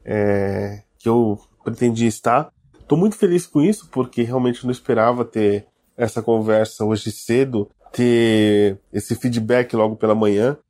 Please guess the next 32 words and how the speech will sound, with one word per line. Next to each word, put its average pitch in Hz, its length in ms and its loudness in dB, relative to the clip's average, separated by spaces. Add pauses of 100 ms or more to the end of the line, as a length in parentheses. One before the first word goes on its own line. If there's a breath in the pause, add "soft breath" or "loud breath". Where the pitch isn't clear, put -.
(120)
que 113 640 2 (260)
muda 135 340 0
muito, 151 380 -2
né, 113 100 2
o 117 60 2
dia 113 160 0
da 120 120 2
gente 110 360 -4
receber 107 480 -2
um, 107 500 -2
um 107 40 -6
feedback 104 760 -2
desse 104 600 -2 (220)
e 113 520 2
saber 123 380 0
que 131 100 -8
você 120 200 -4
tá 120 80 -8
fazendo 117 300 -2
as 110 120 2
coisas 120 560 -2
e 120 60 -8
tá 120 160 0
sendo 120 200 -2
bem 120 180 2
aceito 147 720 0 (240)
e 117 80 -4
você 120 380 -2
tá 131 500 0
fazendo 127 240 -2
as 127 120 -2
coisas, 131 640 -4